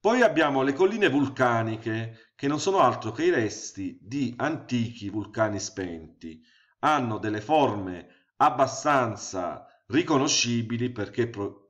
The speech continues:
mm, presentano uno sprofondamento sulla cima, che è il cratere dell'ex vulcano, nel quale spesso si sviluppano, eh, si sviluppa vegetazione, addirittura foreste, oppure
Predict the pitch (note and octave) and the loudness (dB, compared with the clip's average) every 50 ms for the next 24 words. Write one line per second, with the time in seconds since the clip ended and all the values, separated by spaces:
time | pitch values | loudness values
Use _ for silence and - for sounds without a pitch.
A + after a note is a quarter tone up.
0 | - F2+ F#2 F2 E2+ E2+ E2 E2 D#2+ D#2+ D#2 D#2 D2+ D2 C#2 - - A2+ A#2+ A#2 | -14 -12 -12 -12 -12 -12 -14 -14 -14 -14 -16 -16 -16 -16 -16 -8 -4 -4 -2 0
1 | D#3 D3 B2 - G#2+ G#2 G#2+ A2+ A#2 A2+ A#2 - - C3+ D3 D3 D3+ B2+ A#2 A2 | 0 -2 0 -2 -4 -4 -2 -2 -2 -4 -4 -6 -6 -6 -4 -2 -2 -2 -2 -2
2 | G#2+ G#2+ A2 A2+ A2+ G#2 F#2+ F2+ - - F2+ D#2+ - - E2 F#2 A2+ A2+ - A2+ | -2 -2 -2 -2 -2 -2 -4 -6 -8 -10 -12 -12 -12 -10 -8 -6 -4 -4 -4 -6
3 | F#2+ E2+ E2 E2 F2+ G2+ C3+ - - _ _ _ _ _ _ _ _ _ _ _ | -6 -10 -10 -10 -8 -10 -10 -12 -14 _ _ _ _ _ _ _ _ _ _ _
4 | - G2 F#2+ G2 G2 F2 - - F#2 F#2+ G2 - - G2+ F#2+ F#2 F#2 A2+ A2+ A2 | -4 -2 -2 -2 -2 -4 -6 -6 -8 -10 -10 -10 -8 -8 -8 -6 -2 0 0 0
5 | G2+ F2+ - E2 D#2+ E2+ G2+ G2+ - - - D#2 D#2 A2+ - - - - - F2+ | 0 0 -2 -6 -6 -6 -6 -6 -6 -10 -14 -10 -8 -8 -8 -6 -4 -4 -4 -4
6 | F2 F2 E2+ F#2 G2 G2 - - - - - _ - F3 A3 A#3 A3+ - - - | -4 -8 -8 -12 -14 -14 -18 -20 -20 -20 -20 _ -4 0 0 0 0 2 2 4
7 | C#3 B2+ A#2 A#2 A#2 - D3+ D3 C3+ - A2 - A2+ G#2+ A#2 C3+ C3 C3+ A#2 - | 4 4 2 0 -4 -6 -6 -8 -6 -6 -6 -6 -6 -6 -4 -2 0 0 -2 -4
8 | - - G#2 G2 F#2+ F#2 F2+ F2 - - - _ _ _ _ _ _ _ _ - | -6 -6 -6 -6 -4 -6 -8 -8 -10 -14 -20 _ _ _ _ _ _ _ _ -8
9 | G#2+ G#2 G2+ G2 F#2+ F#2+ F#2 F2+ F2+ F2+ F2 F2 F2 F2 - A#2 A#2 A2+ C3 D3+ | -6 -4 -4 -2 -2 -4 -4 -6 -6 -8 -8 -10 -10 -10 -8 -6 -6 -2 0 -2
10 | D3+ - - A2 G2 A2+ A#2+ A#2 A#2+ A#2 A#2+ C#3+ D3+ - - - E3+ C#3 A2+ G2+ | -2 0 -2 -4 0 0 0 0 0 -2 -2 -4 -4 -4 -2 0 2 2 2 2
11 | G2 F2+ F#2 F2+ F2 - B2 A#2+ A#2+ A#2+ D3 C3 G#2 F#2+ D3 F3+ D#3+ A2 F#2+ F2+ | 0 -4 -6 -8 -6 -6 -6 -6 -6 -4 -2 -2 -2 -2 -2 -2 0 0 -2 -2
12 | F2+ - - - G2+ G2 - - - - A#3 A#3 - - A#2 G2+ G2+ G#2 G#2 G#2+ | -6 -8 -10 -8 -8 -10 -8 -2 0 0 0 0 -4 -8 -8 -6 -4 -4 -4 -4
13 | A2+ A#2+ - | -6 -8 -10